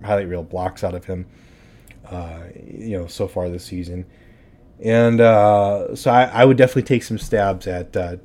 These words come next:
T-, T J D, uh, Trayce Jackson Davis. Uh, Podziemski is another guy,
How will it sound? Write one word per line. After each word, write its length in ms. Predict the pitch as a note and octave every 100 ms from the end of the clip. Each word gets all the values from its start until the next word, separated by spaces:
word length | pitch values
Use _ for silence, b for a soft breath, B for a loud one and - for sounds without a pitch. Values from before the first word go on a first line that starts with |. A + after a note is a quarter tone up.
| -
T-, 300 | - A#2+ A2
T 200 | - B2+
J 220 | G#2 G2 F#2
D, 340 | F#2 F2+ F2+ B B B F2
uh, 120 | F2+
Trayce 260 | - G2
Jackson 420 | - G2 F#2 - F2+
Davis. 480 | G2+ G#2 G2 G2+ - B B B B
Uh, 240 | G#2+ F#2+ E2+
Podziemski 720 | - A2 B2 B2+ - C3+ C3 - B B B B
is 140 | G2+
another 220 | G#2 G#2+
guy, 420 | G2+ A2 G#2 G2+